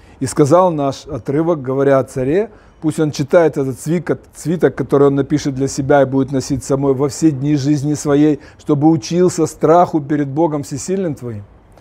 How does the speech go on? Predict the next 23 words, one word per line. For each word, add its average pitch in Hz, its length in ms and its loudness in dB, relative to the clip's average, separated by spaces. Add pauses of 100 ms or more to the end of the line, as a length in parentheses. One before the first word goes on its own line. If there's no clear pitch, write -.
(200)
То 143 80 -2
есть 139 160 -2
именно 202 320 4
изучение 202 540 2
Торы 202 360 4
приводит 156 500 -6
к - 80 -10
этому 143 280 -6
трепету 160 500 -2
перед 135 260 -2
Богом. 127 380 -4 (800)
И 135 80 -8
тем, 185 240 2
у 175 60 0
кого 156 400 2 (120)
нет 160 340 -2
ещё 131 360 -4 (480)
развитого 131 600 0
этого 127 320 -4
чувства, 190 480 -10 (320)
нужно 139 260 -2
срочно 160 540 2
сейчас, - 540 0